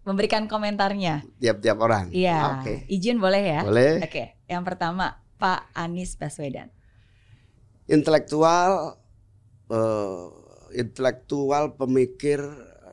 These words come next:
Speaker 2: sekaligus, eh, memiliki gagasan-gagasan brilian dan, eh,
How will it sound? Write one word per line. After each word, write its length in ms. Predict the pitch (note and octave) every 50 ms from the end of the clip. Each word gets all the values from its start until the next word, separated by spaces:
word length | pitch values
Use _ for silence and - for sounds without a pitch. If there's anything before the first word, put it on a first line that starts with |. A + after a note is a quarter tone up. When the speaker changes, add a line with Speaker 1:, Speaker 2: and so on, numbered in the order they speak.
| - -
Speaker 2:
sekaligus, 1000 | - - - - - A2 A2 A2 G#2+ G#2 G2 - B2 B2 A#2 - - - - -
eh, 220 | - D2+ D#2+ D#2 D#2
memiliki 460 | G2+ G2+ G2+ G#2 G#2 G#2 G2+ A#2+ A#2+
gagasan-gagasan 1200 | G2 - G2+ F#2 F2 F#2+ F#2 F2+ G2+ F#2 F2+ F#2 F2 F#2+ F2+ F2+ F#2 F2 F2 - - - F2+ F#2 F2+
brilian 600 | G2 A2 G#2 G2 G#2 G2+ F#2 F2+ A2+ D3 G3 - _ _ _ _ _ _ _ _ _ _ _ _ _ _ _ _ _ - -
dan, 320 | - G2+ F#2+ F#2 F#2 F2+ F2+ F2 E2+ F2 F2 D#2+ - G1+
eh, 540 | - C#2+ D#2+ D2+ C2+ B1 B1 A1 A1 G#1+